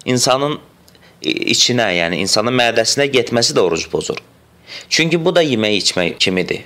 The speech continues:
onun hökmündədir. Peyğəmbər sallallahu əleyhi və səlləm səhabiyə belə demişdi: "Oruclu olmayanda dəstəmazda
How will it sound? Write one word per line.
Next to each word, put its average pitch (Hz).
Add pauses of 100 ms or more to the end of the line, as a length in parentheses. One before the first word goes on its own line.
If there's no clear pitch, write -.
(120)
onun 98
hökmündədir. 85 (1400)
Peyğəmbər 131
sallallahu 143
əleyhi 131
və 123
səlləm 131 (640)
səhabiyə 123 (300)
belə 120
demişdi: - (1300)
"Oruclu 139
olmayanda 117 (340)
dəstəmazda 110